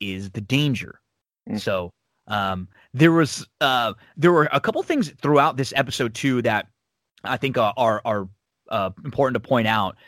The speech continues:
Speaker 1: Now, keep in mind, this show had a storyline and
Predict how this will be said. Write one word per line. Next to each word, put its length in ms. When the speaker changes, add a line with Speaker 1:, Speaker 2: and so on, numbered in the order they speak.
Speaker 1:
Now, 420
keep 180
in 60
mind, 380
this 580
show 680
had 500
a 380
storyline 1200
and 240